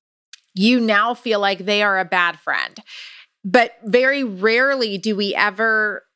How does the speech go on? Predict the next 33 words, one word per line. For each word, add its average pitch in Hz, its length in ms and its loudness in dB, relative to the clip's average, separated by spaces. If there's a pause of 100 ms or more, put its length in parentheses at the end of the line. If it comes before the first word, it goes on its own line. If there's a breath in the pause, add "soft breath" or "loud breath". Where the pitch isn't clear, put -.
(100)
establish 214 1300 0
the 226 160 2
rules 226 520 0
that 214 160 -2
we 208 140 0
are 202 140 0
all 185 200 0
playing 180 480 -4
by, 110 460 -4 (380 loud breath)
right? 214 260 2
Very 277 260 2
rarely 240 480 0
do 208 140 -4
we 208 100 -2
say 202 240 -2
to 196 80 -6
people, 180 680 -2 (480 soft breath)
um, 185 320 0 (160)
"This 254 520 0
is 294 280 0
what 240 220 0
friendship 220 560 -2
looks 208 320 -4
like 185 240 -2
for 180 240 -4
me. 160 500 -8 (320 loud breath)
And 226 160 2
so 240 300 2
if 294 300 -2
you 269 200 2
don't 190 360 0
do 247 240 -2
this, 226 360 0